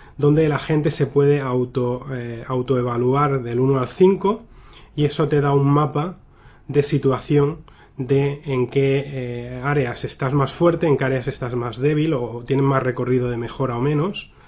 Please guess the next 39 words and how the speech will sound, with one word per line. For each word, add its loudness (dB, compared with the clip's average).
y, 0
por -2
lo -2
tanto, 0
dónde 0
te -4
puedes -2
marcar -4
objetivos. -2
Tiene 4
una 6
rueda 4
principal, 0
que -10
ahora 0
la 0
veremos, 0
ahora -4
veremos -2
el -4
Excel, -6
y 6
luego 6
tiene 4
varias, 2
eh, -6
estas -4
son 2
las, 0
las, -6
eh, -10
los -2
ítems 0
que -4
se -2
miden, 2
los, -4
eh, -10
vectores. -2